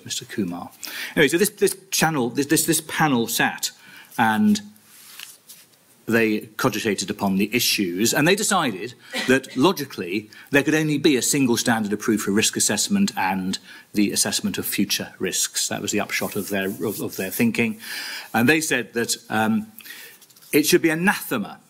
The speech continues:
in the asylum regime to separate out past events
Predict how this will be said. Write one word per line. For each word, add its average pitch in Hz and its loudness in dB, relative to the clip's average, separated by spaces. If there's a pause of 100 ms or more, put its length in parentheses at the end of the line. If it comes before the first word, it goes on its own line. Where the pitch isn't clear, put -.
in 110 4
the 104 6
asylum 98 -2 (280)
regime 101 0 (260)
to 95 0 (200)
separate 117 0
out 101 -2 (800)
past 143 2
events 101 -2